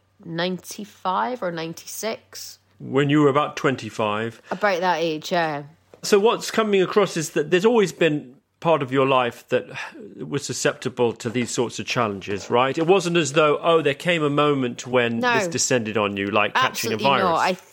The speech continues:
Speaker 1: I think there's always been ups and downs. I've always been over-emotional. I remember when I was about five years old and my auntie wanted me to be a bridesmaid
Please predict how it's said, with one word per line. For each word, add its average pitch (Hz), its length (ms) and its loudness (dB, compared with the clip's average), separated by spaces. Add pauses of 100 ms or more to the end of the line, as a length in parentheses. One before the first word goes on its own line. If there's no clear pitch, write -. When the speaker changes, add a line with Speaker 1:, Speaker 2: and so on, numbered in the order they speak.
(140)
Speaker 1:
I 214 60 2
think 226 200 0
there's 220 160 0
always 220 260 0
been 180 500 -2
ups - 300 -2
and 185 80 -4
downs. 156 420 -4
I've 175 100 -2
always 202 220 0
been 175 240 -2
over-emotional. 170 1160 -2 (500)
I 196 80 2
remember 190 760 2
when 180 160 0
I 180 100 2
was 202 160 -2
about 160 340 -2 (140)
five 202 500 -2
years 175 240 -2
old 170 260 -2 (440)
and 170 160 -2
my 170 280 0
auntie 175 640 -4 (240)
wanted 175 320 0
me 170 100 -2
to - 120 -12
be 160 120 2
a 151 60 2
bridesmaid 165 800 0